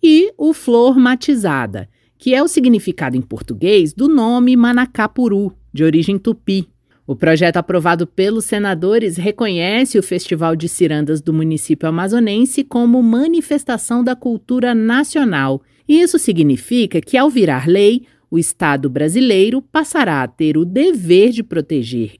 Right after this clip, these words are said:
e de promover a festividade, assegurando a continuidade da tradição.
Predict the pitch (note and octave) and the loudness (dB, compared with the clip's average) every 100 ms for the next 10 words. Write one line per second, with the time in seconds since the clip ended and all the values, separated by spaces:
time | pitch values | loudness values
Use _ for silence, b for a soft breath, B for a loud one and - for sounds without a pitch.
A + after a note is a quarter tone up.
0 | B3+ E4+ C#4+ G3 - C#3 D#3 A#3+ F#3 F3+ | 0 0 0 -6 -4 -2 -2 -2 -2 0
1 | F#3 A3 A#3 A3 B3 A#3 A#3 G#3+ G#3 G3 | 0 -2 -2 -2 -2 -2 0 0 0 -4
2 | - _ _ - C#3+ - G#3+ A#3 G#3+ E3+ | -16 _ _ -8 -8 -2 0 2 0 0
3 | A#3 G3 D#3 - B3+ D4 - A#3+ A3 E3 | 0 0 -4 -4 0 0 2 0 0 -2
4 | G3+ G3 G3 F3 - B3 B3 - - - | -2 -2 -2 -4 -2 0 0 -4 -8 -10